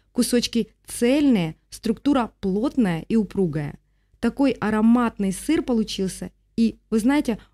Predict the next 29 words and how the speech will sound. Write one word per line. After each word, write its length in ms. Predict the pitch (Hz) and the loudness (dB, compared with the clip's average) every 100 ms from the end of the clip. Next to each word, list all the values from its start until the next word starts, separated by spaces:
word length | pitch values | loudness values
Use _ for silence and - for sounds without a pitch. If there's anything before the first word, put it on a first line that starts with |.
| - | -4
очень-очень 640 | 240 285 277 - 202 - | -2 2 0 0 -2 -4
вкусный. 560 | 202 - 196 - 160 165 _ _ _ - | -8 -6 -6 -4 -8 -10 _ _ _ -6
Каждый 320 | 320 359 247 | -2 0 0
по-своему. 640 | - 190 180 165 151 147 - _ | 0 -2 -2 0 0 -4 -8 _
Сыр 220 | - - 262 | -8 -2 -2
с 120 | - | 0
вялеными 340 | 247 247 247 | 2 4 4
томатами 640 | 247 247 285 381 254 202 180 - | 2 2 2 2 0 0 -2 -6
имеет 320 | - 240 240 - | 2 4 2 2
приятный 520 | 226 240 320 330 254 | 0 2 0 2 2
яркий 480 | 190 220 233 214 214 | 2 0 0 -2 -8
вкус 300 | - 302 240 _ | -2 -4 -4 _
за 120 | - 220 | -4 -2
счет 200 | - 220 | 0 0
базилика 680 | 190 208 220 254 311 254 - _ - | 2 2 2 2 0 -2 -6 _ -2
и, 120 | 254 | 0
конечно, 720 | 269 269 226 196 202 247 233 | 2 2 4 4 2 0 -4
самих 340 | - 175 196 - | -4 -2 -4 -2
помидоров. 540 | 214 202 160 151 143 _ _ _ _ _ - | -2 -2 -2 -4 -6 _ _ _ _ _ 0
Ну 140 | 226 | 2
а 60 | 226 | 2
сыр 200 | 240 226 | 2 2
с 80 | |
грецкими 480 | 185 208 214 - 214 | 2 0 0 0 0
орехами — 520 | 202 220 285 247 208 - | 0 0 0 0 0 -2
это 160 | 185 | -6
что-то 340 | 202 - 277 247 | -6 -4 -4 -4
сногсшибательное. 1040 | - 220 220 - 165 156 156 160 151 160 _ _ | -2 -4 -2 -6 -4 -4 -4 -6 -6 -8 _ _
Вкус 440 | - - 226 269 | -20 -4 -2 -2